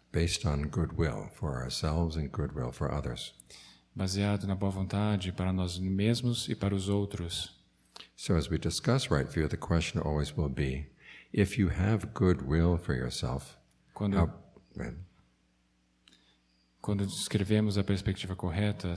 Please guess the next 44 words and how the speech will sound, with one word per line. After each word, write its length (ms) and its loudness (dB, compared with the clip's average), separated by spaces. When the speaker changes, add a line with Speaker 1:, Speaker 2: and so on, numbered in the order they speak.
Speaker 2:
a 60 0
questão 400 2
é 100 4
se 500 -2
você 260 0
tem 420 0
a 60 -2
boa 140 2
vontade 500 0
para 220 -2
si 160 0
mesmo. 520 2
Speaker 1:
How 300 2
is, 140 -2
what, 180 0
how 120 4
is 100 -2
the 60 0
best 240 0
way 120 2
to 140 0
act 280 -2
based 280 2
on 140 2
what 220 0
right 200 0
view 180 0
has 220 0
to 100 -2
tell 300 0
you 320 -2
on 220 -4
this 160 -4
particular 680 2
level? 460 -2
Speaker 2:
Qual 340 2
é 360 0
a 80 -2
melhor 300 2
ação 440 2
para 200 -2
fazer 520 -2
de 120 -4
acordo, 560 -2